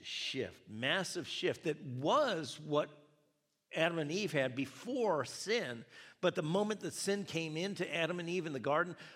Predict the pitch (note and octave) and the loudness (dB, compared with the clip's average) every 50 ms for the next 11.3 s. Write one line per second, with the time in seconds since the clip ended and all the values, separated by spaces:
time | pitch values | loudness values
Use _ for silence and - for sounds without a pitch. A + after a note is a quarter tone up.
0 | - _ - G3+ B3 C4 G#3+ D3 F3+ F#3 - - G3+ G3+ - - - G3 F#3 F3+ | -8 _ 2 4 4 4 4 4 2 0 2 2 2 2 2 2 -2 -2 -2 0
1 | F3+ F3 D3 D3 - - E3 E3 E3 D#3 C#3 D#3 E3 D#3+ D#3+ C#3+ A#2+ G#2 F#2 - | 0 0 0 -2 -2 -2 -2 0 0 0 2 2 4 4 4 4 2 0 -2 -4
2 | - C3+ C3 - E3 E3+ D#3 D3 D#3 D3 D3 D#3 D3+ C#3 D3+ E3 E3+ F3 F3 F3+ | -4 -4 -4 0 2 2 2 2 2 0 -2 -4 -2 2 4 4 4 4 4 2
3 | D3 D3+ D3 - - - - - - - _ - B2+ C#3+ D#3+ D#3 C#3+ B2+ D3 D#3+ | 4 2 0 0 -4 -16 -18 -20 -20 -20 _ -4 0 2 2 2 2 2 4 4
4 | F3 F3 D#3+ - - E3 D3+ C3 A#2+ - - - D#3 D#3 E3 E3+ E3 E3 F3 F3+ | 4 4 2 0 0 0 0 0 -2 -8 -8 -2 2 4 6 6 6 6 6 6
5 | F#3 F3 F3+ F#3+ G3 G3 F#3 F3+ - - - - - _ _ _ _ _ _ _ | 6 4 4 2 2 0 0 -2 -6 -14 -20 -20 -20 _ _ _ _ _ _ _
6 | - - D#3+ D#3 D3+ D3+ E3 - G3 D#3 D3+ D3+ D3 C3 C#3+ C#3+ C#3 B2 - - | -4 0 2 2 2 0 -2 -2 -2 -2 -2 -2 -4 0 0 2 2 0 -2 -4
7 | - - F3 F#3+ F#3 E3 D#3+ G#3 G3 F3+ - - - F3+ F3 F3 F3+ F#3+ G3+ G3+ | -2 2 4 4 4 4 2 -2 0 0 -2 -2 0 0 0 0 -2 -4 -6 -8
8 | F#3+ - - - - _ _ _ _ _ _ _ _ _ _ _ _ - D3+ D3+ | -8 -10 -12 -14 -16 _ _ _ _ _ _ _ _ _ _ _ _ -2 0 0
9 | D#3 D3+ D3 D#3 - - F3+ D3+ D3 C3+ B2+ D3 D3+ D#3 C#3+ - D3 C3 B2 A2+ | 0 0 -2 -4 -4 -4 -4 -2 -2 2 2 2 2 2 0 -2 -2 -4 -2 -2
10 | A2+ C3 C3 C#3 F3 F#3+ F#3 G3 F#3 - - F#3+ D#3 B2 - C3 B2+ A#2+ G#2+ G#2 | -2 -2 -2 0 -2 -2 0 -2 -2 -2 -2 -4 -4 -2 -2 -2 -2 -2 -4 -6
11 | G2 - - G2+ F2+ D#2+ D#2 | -10 -10 -8 -8 -10 -10 -12